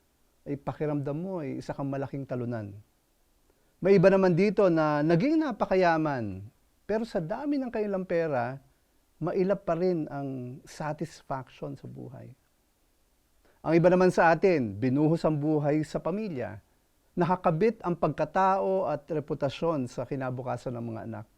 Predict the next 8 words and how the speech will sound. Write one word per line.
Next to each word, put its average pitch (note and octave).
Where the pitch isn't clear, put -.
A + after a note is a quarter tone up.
Ang F#3
iba A#3
marahil B3+
naging F#3
matagumpay, F#3+
nakapagtapos B2+
sa D3+
mga C#3